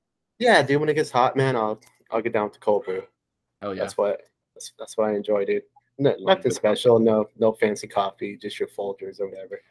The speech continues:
Speaker 2: I'll be honest, my favorite coffee is a, is a cold brew, just straight cold brew with just, like,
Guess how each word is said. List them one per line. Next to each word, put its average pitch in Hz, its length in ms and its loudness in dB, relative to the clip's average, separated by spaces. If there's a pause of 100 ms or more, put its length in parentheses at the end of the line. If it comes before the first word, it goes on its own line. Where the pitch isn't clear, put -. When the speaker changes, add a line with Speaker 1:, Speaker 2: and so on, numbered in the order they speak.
(360)
Speaker 2:
I'll 120 80 0
be 165 140 2
honest, 170 160 2
my 131 140 2
favorite 139 360 -2
coffee 117 500 0
is 101 280 -4
a, 98 240 -4
is 95 100 -10
a 95 160 -8
cold 120 320 -4
brew, 127 300 -4
just 107 220 -14
straight 113 260 -4
cold 117 200 -4
brew 113 220 -4
with 104 140 -8
just, 107 240 -8
like, 98 200 -4